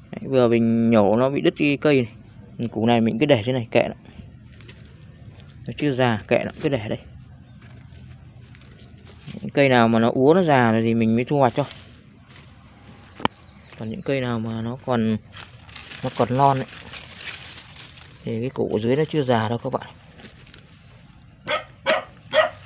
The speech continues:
Đây, củ này rất là già rồi đây các bạn này. Đây, rất là già.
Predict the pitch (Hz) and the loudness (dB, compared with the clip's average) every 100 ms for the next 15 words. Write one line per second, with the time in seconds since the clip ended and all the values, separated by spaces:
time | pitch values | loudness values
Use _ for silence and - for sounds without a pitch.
0 | - - 120 104 - - - - - 101 | -20 -10 -8 -8 -12 -20 -20 -20 -8 -4
1 | 95 104 - 156 139 120 107 101 104 110 | -2 -4 -4 -4 -2 0 2 0 -4 -6
2 | 117 101 98 - - - - - - - | -6 -6 -10 -14 -20 -20 -20 -20 -20 -20
3 | - - - - - - - - - - | -20 -20 -20 -20 -20 -20 -20 -20 -20 -20
4 | - - - - - - - - - - | -20 -20 -20 -20 -20 -20 -20 -20 -20 -20
5 | 123 135 120 143 147 117 127 113 101 | -16 -14 -8 -6 -6 -2 -2 -2 -4